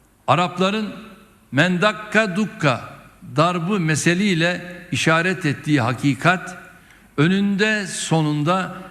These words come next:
herkesin kapısına dayanıyor. Sizler de takip ediyorsunuz. Ülkemizin güney sınırları boyunca yaşanan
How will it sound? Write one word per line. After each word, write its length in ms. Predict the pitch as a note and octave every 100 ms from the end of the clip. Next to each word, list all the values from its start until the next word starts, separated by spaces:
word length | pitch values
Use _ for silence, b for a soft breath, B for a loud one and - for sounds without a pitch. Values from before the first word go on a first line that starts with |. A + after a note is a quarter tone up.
| -
herkesin 600 | G#3+ G3 D3+ C3 C#3 A#2+
kapısına 840 | - E3+ D3 - D3+ F3+ G#3+ G3 - - - _ _ -
dayanıyor. 420 | B2 A2+ G2 - - - _ _ _ _ _ _ _ _
Sizler 480 | - - F#3+ G#3+ A3
de 100 | A3
takip 440 | E3 F#3+ F3 F#3+ E3+
ediyorsunuz. 640 | C#3+ B2+ - - - - - _ b b b _
Ülkemizin 680 | D3+ E3 F3 G3 E3 G#3+ G3+
güney 280 | D3+ G3+ G#3
sınırları 600 | - F#3+ F#3 F3+ F3+ F3
boyunca 360 | F3+ F3+ E3+ F3+
yaşanan 520 | E3+ C#3+ F3 F3+